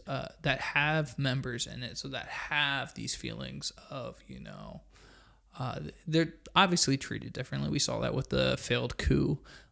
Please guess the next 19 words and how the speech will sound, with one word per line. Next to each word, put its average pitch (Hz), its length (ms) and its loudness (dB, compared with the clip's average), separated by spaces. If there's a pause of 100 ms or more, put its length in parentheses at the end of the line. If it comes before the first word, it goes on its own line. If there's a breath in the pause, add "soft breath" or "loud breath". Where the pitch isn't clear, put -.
like, - 360 -4 (460 soft breath)
it, - 220 -8
where 151 520 0
even 156 280 4
afterwards 143 540 4
you 135 60 0
can 143 140 4
see 143 220 4
officers, 139 680 2
like, 127 300 0 (540)
holding 139 800 6
people's 127 320 4
hands 139 680 6
to 139 120 2
help 139 260 4
them 143 140 4
down 127 240 0
the 120 80 -2
stairs, 151 760 6